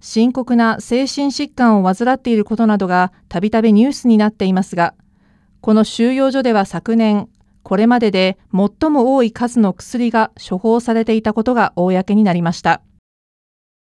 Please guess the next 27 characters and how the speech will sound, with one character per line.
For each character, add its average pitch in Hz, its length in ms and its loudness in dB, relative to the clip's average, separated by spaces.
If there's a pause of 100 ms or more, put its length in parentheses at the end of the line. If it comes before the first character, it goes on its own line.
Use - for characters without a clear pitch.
(240)
こ 220 100 -4
れ 208 100 2
は 196 260 2 (160)
エ 196 140 -2
ス 277 160 -4
ビ 302 140 0
ー 302 40 0
エ 294 60 -2
ス 226 160 -8
が 196 200 -2 (140)
情 226 240 2
報 240 220 0
公 240 240 0
開 269 200 0
法 269 180 -2
に 254 100 2
基 - 20 2
づ 247 380 0
い 247 80 -4
て 190 140 2
入 226 200 4
手 214 140 -4
し - 100 -10
た 175 100 -4
資 - 160 -6
料 240 200 2
で - 180 -4